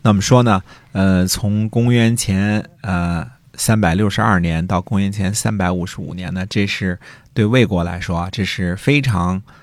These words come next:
呃，短暂的几年没有打仗的时间，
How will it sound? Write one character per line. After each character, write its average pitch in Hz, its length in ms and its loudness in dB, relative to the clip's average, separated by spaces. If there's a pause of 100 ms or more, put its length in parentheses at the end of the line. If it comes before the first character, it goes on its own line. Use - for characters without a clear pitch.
(260)
呃， 82 360 -2 (400)
短 87 240 0
暂 101 260 0
的 85 220 -10 (240)
几 98 160 -2
年 87 200 -2
没 90 180 -2
有 92 160 -2
打 101 220 -4
仗 95 220 -2
的 98 80 -12
时 - 200 -6
间， - 200 -12